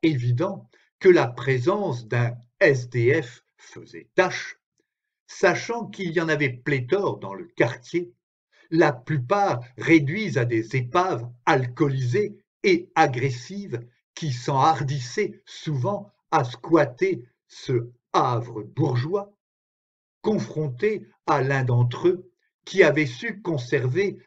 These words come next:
un semblant de respectabilité, propriétaires et locataires se résignèrent à tolérer ce petit désagrément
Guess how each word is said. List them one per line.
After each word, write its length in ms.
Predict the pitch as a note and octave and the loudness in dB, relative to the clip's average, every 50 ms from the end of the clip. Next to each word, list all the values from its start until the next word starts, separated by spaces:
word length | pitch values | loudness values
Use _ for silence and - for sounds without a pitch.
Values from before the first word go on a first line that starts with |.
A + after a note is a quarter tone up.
| _ _ - | _ _ -2
un 140 | F#3+ D#3 C3+ | 0 0 0
semblant 580 | A#2+ B2 - - D3 C3 B2 A#2+ E3+ G3 F3+ | -2 -2 -2 -2 0 0 2 4 4 2 2
de 160 | C#3 A#2 A2 G#2 | 0 -4 -6 -4
respectabilité, 1200 | - C#3+ D3 - - - - C#3+ - - - B2 A#2+ A#2 A2 G#2 G#2+ - - - C#3 D3 C#3+ - _ _ _ _ _ _ _ _ _ _ _ _ _ | -2 -2 -2 -2 -2 -2 -2 -2 -2 -2 -2 -2 -2 -2 -6 -10 -12 -12 -10 -10 -8 -8 -10 -12 _ _ _ _ _ _ _ _ _ _ _ _ _
propriétaires 920 | - - G3 F#3+ F#3+ - D#3+ D#3+ D3+ D3+ B2+ B2 - G3 G#3+ G#3+ F3+ - - _ - | 2 4 4 6 4 2 -4 -2 0 -2 0 0 0 0 0 0 -2 -4 -6 _ -2
et 120 | C3 B2 | 0 0
locataires 840 | A2+ A2 B2+ A#2+ B2 - B2 A#2 A#2+ - C3 C3+ D3 D#3 D#3 C#3+ - - _ _ _ _ _ | 2 2 0 0 0 0 -2 -2 -2 -2 -4 -4 -4 -6 -8 -12 -14 -18 _ _ _ _ _
se 240 | - - - - A3 | -20 -8 -2 2 6
résignèrent 1080 | G#3 F3 - - D#3 F#3 F3+ C3+ B2+ D3+ D3+ C#3+ C3 A#2+ A2 G#2 G#2 G2+ F#2+ - _ _ _ _ _ - | 6 6 6 6 8 8 8 8 6 0 0 0 2 2 2 2 0 -4 -6 -8 _ _ _ _ _ 2
à 160 | E3+ D#3+ C#3 | 2 4 2
tolérer 840 | B2 - - - G3 F#3 E3+ D#3 D3 C3 A#2+ A#2 G#2 G2+ F#2+ F2+ - _ _ | 2 -2 2 8 10 10 10 10 6 2 0 -4 -8 -10 -10 -12 -16 _ _
ce 540 | - - - - - D#3+ C#3+ B2+ A#2+ A#2 - - _ _ - | -20 -18 -6 -2 0 2 2 2 0 -2 -6 -16 _ _ 2
petit 580 | G#3+ G3 E3 A#2+ - - - - - - _ _ _ _ _ _ _ _ - | 4 4 4 4 0 -10 -16 -20 -20 -20 _ _ _ _ _ _ _ _ 4
désagrément 960 | - E3 D#3+ C#3+ B2 D#3 C#3 C3+ B2 A#2+ A#2+ A#2 G#2+ G#2 F#2+ F#2 F#2 - | 8 8 8 8 6 2 0 0 0 -2 -2 -2 -2 -4 -8 -14 -16 -18